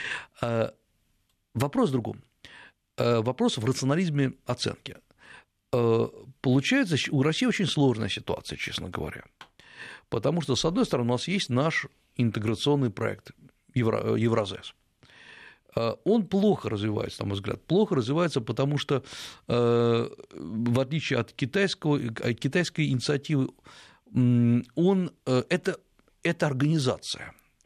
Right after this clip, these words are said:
Я поясню, в чем здесь проблема. Пояс и путь — это не организация, это инициатива. Люди собираются обсуждать китайскую инициативу. Вот в чем парадокс. Люди говорят о некоторых абстракциях,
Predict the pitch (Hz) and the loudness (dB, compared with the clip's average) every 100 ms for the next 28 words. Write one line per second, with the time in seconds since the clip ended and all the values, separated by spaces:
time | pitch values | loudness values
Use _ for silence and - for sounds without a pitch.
0 | _ 131 127 139 123 - 139 117 107 - | _ -2 0 0 -2 0 -2 -2 -4 -2
1 | 131 117 110 113 - _ _ _ _ _ | 0 0 -2 -8 -16 _ _ _ _ _
2 | - - - - - _ _ _ - - | -20 -18 -18 -20 -20 _ _ _ -20 -2
3 | 190 202 196 240 247 - 180 143 139 120 | 2 2 2 -2 -2 0 0 2 2 2
4 | 127 113 - - - 165 180 160 - 107 | 0 0 -4 -8 -4 -2 0 0 0 -2
5 | 87 78 - _ _ _ _ - - - | -4 -10 -14 _ _ _ _ -20 -20 -20
6 | - - 202 214 190 - 120 131 196 233 | -6 2 4 4 2 2 2 2 2 2
7 | - - - 113 120 208 - 117 147 - | -2 -8 -2 0 2 0 -2 -2 -2 0
8 | 131 135 135 120 113 127 - 123 - 139 | -2 0 -2 -4 -6 -6 -2 -2 0 -2
9 | 123 - - _ _ - - - - _ | -4 -10 -18 _ _ -20 -20 -20 -20 _
10 | 123 202 240 196 123 113 139 185 185 - | 2 4 4 4 2 2 4 2 0 0
11 | 165 165 127 - 131 - 277 277 135 | 0 0 -2 -4 -4 -2 -4 -4 -8